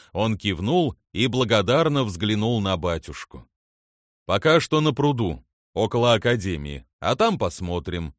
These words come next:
Может, Бог даст, и подальше сплаваем». «Ваня!» — раздался голос матушки.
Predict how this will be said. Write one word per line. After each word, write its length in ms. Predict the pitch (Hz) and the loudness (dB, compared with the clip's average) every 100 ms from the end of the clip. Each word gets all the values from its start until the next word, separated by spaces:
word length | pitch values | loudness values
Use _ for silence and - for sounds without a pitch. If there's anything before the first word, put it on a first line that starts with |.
| _ _ - | _ _ -2
Может, 380 | 220 202 196 | 2 4 2
Бог 320 | 131 185 175 147 | 2 4 4 4
даст, 360 | 175 160 - | 4 2 0
и 80 | 156 | 0
подальше 580 | 143 113 101 101 - 110 | 2 2 2 0 -2 -6
сплаваем». 800 | - 101 101 98 98 95 92 82 _ _ _ _ _ - | -6 -2 0 0 0 -2 -4 -8 _ _ _ _ _ -14
«Ваня!» — 1200 | 85 107 170 233 240 233 240 233 226 202 170 101 _ - | -6 0 0 0 0 -2 -2 -2 -2 -4 -6 -10 _ -2
раздался 680 | 135 139 135 147 131 143 | 0 0 2 2 0 -2
голос 380 | 120 135 123 - | 0 2 0 0
матушки. 720 | 110 117 107 107 - - 110 | 0 0 0 -2 -4 -4 -4